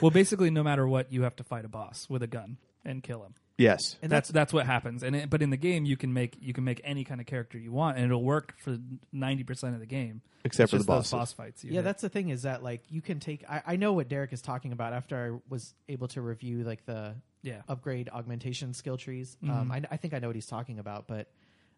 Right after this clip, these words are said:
Speaker 3: um, it's weird because you can go through the game as a, like, A, as a non-lethal character, meaning
Speaker 1: Yeah.
Speaker 3: that you stun all your enemies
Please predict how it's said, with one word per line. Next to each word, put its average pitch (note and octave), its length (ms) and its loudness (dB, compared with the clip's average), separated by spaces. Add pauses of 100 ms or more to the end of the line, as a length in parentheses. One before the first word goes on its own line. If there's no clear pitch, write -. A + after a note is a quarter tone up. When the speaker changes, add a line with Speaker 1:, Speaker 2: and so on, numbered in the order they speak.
Speaker 3:
um, A#2+ 180 -4
it's C3 160 -10
weird F#3+ 300 2
because C#3 340 -4
you F3 60 -2
can G#3 260 -8
go E3+ 140 0
through C3+ 180 -6
the B2+ 80 -6
game B2+ 340 -4
as C3 280 -4
a, B2 240 -4 (120)
like, B2+ 300 -6
A, C#3+ 320 0
as C3 160 -6
a B2+ 80 -4
non-lethal C3 540 -4
character, C3 420 -4
meaning C3 200 4
Speaker 1:
Yeah. A#2 100 4
Speaker 3:
that A#2+ 140 -4
you B2+ 120 -6
stun C3 320 -4
all B2 140 -4
your A#2 120 -6
enemies A#2+ 540 -6